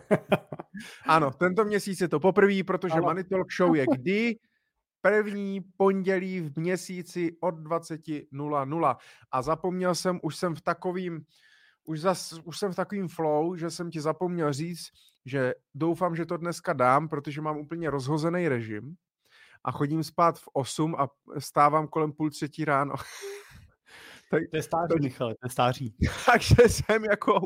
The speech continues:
Speaker 1: úplně, i když to nevypadá, tak jsem úplně vyřízený, jako, jo.
Speaker 2: <laughs>
Speaker 1: Takže doufám, že to zvládnu. Aha, super. Pepa píše: "Poslouchám v posteli a uspávám syna, který tu po mně skáče."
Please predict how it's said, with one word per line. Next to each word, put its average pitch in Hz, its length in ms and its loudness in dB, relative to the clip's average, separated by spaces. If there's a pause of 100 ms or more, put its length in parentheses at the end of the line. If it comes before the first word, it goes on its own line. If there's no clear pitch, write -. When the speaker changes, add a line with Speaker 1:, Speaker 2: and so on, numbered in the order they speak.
Speaker 1:
úplně, 196 460 2
i - 100 -8
když 185 280 -8
to 170 100 -4
nevypadá, 170 500 -2
tak 170 180 -6
jsem 160 200 -4
úplně 151 360 -2
vyřízený, 123 640 -6
jako, - 240 -20
jo. 147 240 -8 (560)
Speaker 2:
<laughs> - 560 -20
Speaker 1:
Takže 135 240 -4
doufám, 143 300 -4
že 143 100 -4
to 156 140 -4
zvládnu. 120 580 -4 (1080)
Aha, 143 440 -2 (220)
super. 143 440 -4
Pepa 156 280 0
píše: 160 300 -2
"Poslouchám 165 520 -2
v 135 60 -10
posteli 156 440 -2
a 139 40 0
uspávám 147 560 0
syna, 143 300 -4
který 143 280 -6
tu 143 120 -6
po 139 120 -6
mně 139 180 -6
skáče." 117 420 -10